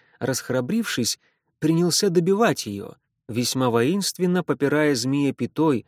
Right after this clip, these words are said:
подобно архангелу Михаилу, своему небесному патрону. Как только всякая опасность миновала, четыре пары женских рук мгновенно раздели меня, четыре пары женских глаз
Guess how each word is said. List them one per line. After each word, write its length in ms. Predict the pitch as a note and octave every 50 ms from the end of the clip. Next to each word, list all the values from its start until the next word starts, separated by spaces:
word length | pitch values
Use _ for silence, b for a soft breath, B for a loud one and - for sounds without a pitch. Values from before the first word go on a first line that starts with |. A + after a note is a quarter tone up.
| _ _ _ _
подобно 500 | - C3 B2 G#2+ C3+ C3+ B2 C3+ C3 C3
архангелу 760 | - C#3 C3+ B2 A#2 - D3 D3 D3 C#3 B2+ B2 C3 C3 C3+
Михаилу, 760 | C3 B2+ A#2 - - B2+ B2+ C#3 D3+ C#3+ A#2 G#2 - - - _ _ _ _
своему 420 | - - - B2+ C3 B2 A#2+ A#2+ A#2+
небесному 600 | A#2 A#2+ A2+ A2 A#2+ A2+ - - B2 A2+ A2+ A2
патрону. 600 | - A#2+ A#2 - A#2 A2+ A2 A2 G#2 - - _ _ _ _ _ _ _ _ _ _ b b b b b b b b b b _
Как 200 | - C3+ C#3 -
только 360 | - - C4 B3 A#3 - A3+ G#3
всякая 440 | - - G3 G3+ F#3+ - F3 E3 D#3
опасность 540 | - - E3 D#3 - - C#3 B2+ - - -
миновала, 680 | B2+ B2 B2 C3 C#3+ F#3 A3 G#3+ D#3+ B2 - - - _ _ _ _ _ _ _
четыре 460 | - - C#3+ B2 - A3 A#3+ A3 G#3+
пары 340 | - - G3 F#3+ F3+ E3+ D3+
женских 580 | A#2+ A#2 D#3 D#3+ D3+ C#3 - - B2+ A2+ - -
рук 320 | C3+ F3+ A3 G3 - - b b b b b b
мгновенно 600 | b B2 A2+ B2 C3+ D#3+ F#3+ A3+ A#3+ A3 F#3+ E3
раздели 540 | D3 C#3+ C3 A2 G#2 G2+ A#2 C3 D3+ D3+ E3
меня, 460 | F3 F3+ F#3 F#3 F3+ F3+ F3+ F3+ F3 F3 _ _ _ _ _
четыре 360 | - - C#3+ C#3 G#3 G#3 G3+ F#3
пары 320 | - F#3+ F#3+ F3+ E3+ E3
женских 540 | C3 C3+ E3+ E3+ D3+ - - - D3+ C#3 B2
глаз 480 | B2 B2+ C#3 D3+ D3+ D3 C3+ - -